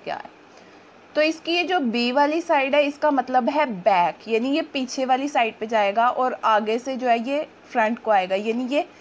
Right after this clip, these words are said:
इस तरह fix होने वाला है इस मशीन में। B वाला जो B लिखा हुआ है वो back पे जाएगा और ये जो नोक सी बनी हुई है corner triangle type, ये आगे की तरफ आएगा।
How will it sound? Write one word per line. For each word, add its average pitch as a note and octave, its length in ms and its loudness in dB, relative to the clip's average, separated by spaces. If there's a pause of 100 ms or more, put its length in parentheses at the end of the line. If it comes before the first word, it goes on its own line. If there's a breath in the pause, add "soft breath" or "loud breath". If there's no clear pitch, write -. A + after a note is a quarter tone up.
(320 loud breath)
इस D4 220 -4
तरह B3 220 2
fix F#3 360 -8
होने F#3 200 -4
वाला E3+ 260 -2
है F#3+ 140 -8
इस G3+ 160 -16
मशीन F#3 360 -14
में। F3+ 160 -14 (460 loud breath)
B A#3+ 320 0
वाला D4 320 4
जो D#4 200 0
B B3 260 -4
लिखा D4 340 0
हुआ C#4 260 2
है C#4 160 4
वो C4+ 180 -2
back F#3 380 2
पे B3 80 -4
जाएगा C4+ 400 2
और B3+ 320 0
ये B3 140 -4
जो C4+ 180 -4
नोक G#3 320 -2
सी C#4 180 -6
बनी A#3+ 240 -4
हुई A3+ 220 -6
है B3+ 180 2 (100)
corner G3+ 400 2
triangle G3+ 640 0
type, C4 280 0
ये D4 140 0 (100)
आगे G#3+ 280 2
की G3+ 120 -10
तरफ F3+ 340 -8
आएगा। - 380 -8